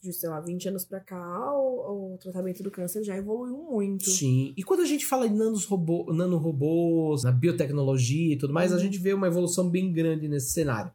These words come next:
Speaker 1: Sim.
Speaker 2: Ele fala que da pobreza, é, não acredito, não.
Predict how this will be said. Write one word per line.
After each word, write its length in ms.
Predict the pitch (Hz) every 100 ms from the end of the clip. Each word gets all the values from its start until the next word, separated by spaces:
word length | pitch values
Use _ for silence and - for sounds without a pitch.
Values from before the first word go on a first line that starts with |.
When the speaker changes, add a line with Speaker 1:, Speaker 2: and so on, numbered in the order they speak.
| -
Speaker 1:
Sim. 300 | - 190 180 _ _ _ _ _ -
Speaker 2:
Ele 180 | 403 -
fala 180 | 415 392
que 80 | 269
da 100 | 254
pobreza, 600 | 247 185 180 240 240 294 320 - -
é, 640 | 480 494 571 571 571 587 - -
não 80 |
acredito, 560 | - - 415 196 214 466
não. 400 | 480 127 123 -